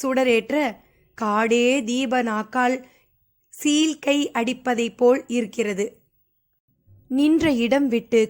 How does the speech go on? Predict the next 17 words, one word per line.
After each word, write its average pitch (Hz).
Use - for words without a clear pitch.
கபிலரின் 240
கால் 208
நகரவில்லை. 208
"காட்டின் 277
பேரழகுக்கு 277
ஈடில்லை" 240
என்றார் 226
கபிலர். 208
"சரி, 247
வாருங்கள்" 311
என்று 240
பக்குவமாய் 262
அவரை 220
கைப்பிடித்து 220
அழைத்தபடி 220
நீலன் 247
சொன்னான். 208